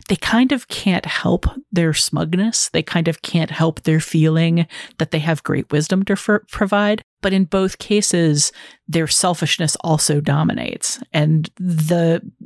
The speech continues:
importance of never letting somebody else get a hand on power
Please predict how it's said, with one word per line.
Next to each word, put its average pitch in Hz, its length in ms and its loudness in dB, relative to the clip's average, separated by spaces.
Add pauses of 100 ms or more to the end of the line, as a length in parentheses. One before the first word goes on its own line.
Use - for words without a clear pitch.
importance 175 800 0
of 156 560 0 (380)
never 180 520 4
letting 160 420 2
somebody 160 520 0
else 160 300 2
get 147 180 0
a 143 40 0
hand 151 280 2
on 139 200 2
power - 600 0